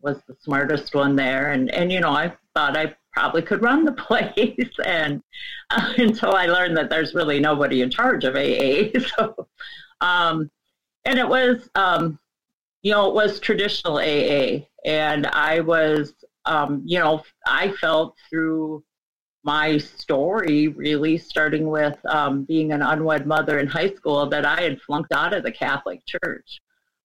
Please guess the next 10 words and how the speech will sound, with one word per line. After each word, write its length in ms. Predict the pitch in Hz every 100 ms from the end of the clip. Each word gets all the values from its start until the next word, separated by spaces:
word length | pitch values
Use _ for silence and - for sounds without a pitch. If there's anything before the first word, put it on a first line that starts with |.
| _
Um, 420 | 151 147 135 135 151
I 180 | 165 170
had, 380 | 160 156 139 - -
you 160 | 165
know, 360 | 156 135 135 - _ _ _ _ _ _ _ _
periods 360 | 208 202 196 190
of 100 | 170
time 420 | - 185 185 185
when 120 | 175
the 160 | 143